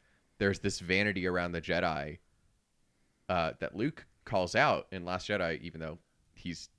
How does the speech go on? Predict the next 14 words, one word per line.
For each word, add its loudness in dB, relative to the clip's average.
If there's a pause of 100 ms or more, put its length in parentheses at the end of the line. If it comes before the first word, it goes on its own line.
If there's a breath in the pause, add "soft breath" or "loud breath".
(480)
depressed 0
and -4
very 2
down 2
about 2
it, -2 (320)
like, 0 (680)
that, 2
"Oh, 8
we 2
need 0
the -4
Jedi. -2
Like, -6